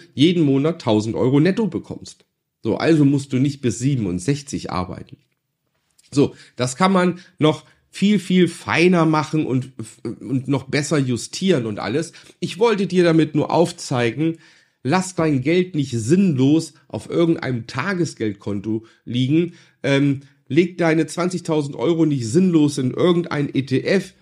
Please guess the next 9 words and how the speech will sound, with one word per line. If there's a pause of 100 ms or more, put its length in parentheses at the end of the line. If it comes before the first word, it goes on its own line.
(180)
den
du,
äh,
vermeintlich,
äh,
gesehen
hast,
an, (180)
sondern